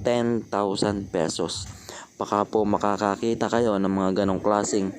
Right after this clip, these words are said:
twenty peso coin, ay mag-message lamang po kayo sa ating Facebook page, Tropang P H, mga katropa, at bibilin ko sa inyo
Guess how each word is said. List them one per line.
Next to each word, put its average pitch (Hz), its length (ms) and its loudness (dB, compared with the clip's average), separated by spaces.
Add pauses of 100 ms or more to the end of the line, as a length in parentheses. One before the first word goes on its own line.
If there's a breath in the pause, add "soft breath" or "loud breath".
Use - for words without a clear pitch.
(300 loud breath)
twenty 120 400 2
peso 123 480 -2
coin, 107 400 2 (480 loud breath)
ay 104 80 0
mag-message 110 640 2
lamang 104 320 2
po 107 240 0
kayo 104 80 2
sa 101 320 2
ating 95 400 0
Facebook 104 560 0 (560 loud breath)
page, 113 240 2 (720 loud breath)
Tropang 113 560 2
P 107 400 0
H, - 320 -4
mga 104 240 -2
katropa, 98 640 2
at - 160 -6
bibilin 104 400 0
ko 95 160 2
sa 101 80 2
inyo 95 320 0